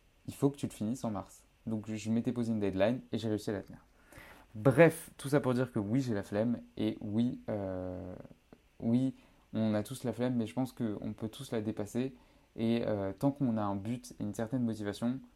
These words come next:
moi, c'est ce qui m-, c'est ce qui m'enlève cette flemme chaque jour, euh, quand je me lève. Et, euh, et voilà, tout simplement. Ensuite, en ce qui concerne les meilleurs conseils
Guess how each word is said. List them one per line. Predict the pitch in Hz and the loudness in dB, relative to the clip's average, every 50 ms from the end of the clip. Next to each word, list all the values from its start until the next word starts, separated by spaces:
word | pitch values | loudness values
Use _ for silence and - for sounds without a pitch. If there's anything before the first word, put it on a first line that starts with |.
| _ - | _ -2
moi, | 113 117 120 | 0 0 2
c'est | 117 120 113 | 0 -2 -6
ce | - | -8
qui | - - | -4 -4
m-, | 113 107 104 104 104 98 98 - _ | -2 -2 -2 -2 -4 -6 -8 -12 _
c'est | - 120 117 | -12 -10 -10
ce | - - | -6 -2
qui | 120 | 0
m'enlève | 117 110 110 117 117 | 0 2 2 0 -2
cette | - - 107 | -2 -6 -6
flemme | - 110 110 113 117 110 - - _ _ _ _ - | -2 -2 0 0 0 -2 -6 -10 _ _ _ _ -8
chaque | - - 117 107 107 | -4 -2 -2 -2 -2
jour, | 107 110 113 123 - - _ _ _ _ _ _ - | -4 -6 -6 -8 -10 -14 _ _ _ _ _ _ -4
euh, | 113 107 104 | -2 -2 -2
quand | 104 - 113 | -2 -2 -2
je | 110 101 | -2 -2
me | 107 104 | -4 -4
lève. | 98 98 104 110 117 117 - - - _ _ _ _ _ - | -2 -2 -2 -4 -4 -8 -12 -18 -20 _ _ _ _ _ -4
Et, | - 107 107 107 107 104 104 | 0 2 2 4 4 2 2
euh, | 101 101 98 95 95 92 92 92 92 90 90 90 87 87 - - | 0 0 -2 -2 -2 -4 -4 -4 -6 -6 -6 -6 -8 -10 -10 -6
et | - 123 | -6 -4
voilà, | 95 92 82 78 - - - | -2 -2 -2 -4 -4 -10 -18
tout | - - | -14 -8
simplement. | - 135 - - 107 95 - - - - - _ _ - _ _ _ - _ _ - _ - - - - | -6 -6 -6 -4 -6 -6 -8 -10 -16 -20 -20 _ _ -20 _ _ _ -20 _ _ -20 _ -20 -10 -2 0
Ensuite, | 117 120 - 165 165 165 - - - | 2 2 2 0 -2 -2 -6 -6 -2
en | - 123 | -2 -2
ce | 117 | -2
qui | - 143 | 0 0
concerne | 131 117 143 156 151 135 | 0 2 2 2 4 4
les | 113 104 104 | 4 4 4
meilleurs | 104 113 120 135 135 135 | 4 6 6 6 4 4
conseils | - 120 120 131 127 131 131 123 | -4 -4 -2 0 -2 -2 -2 -4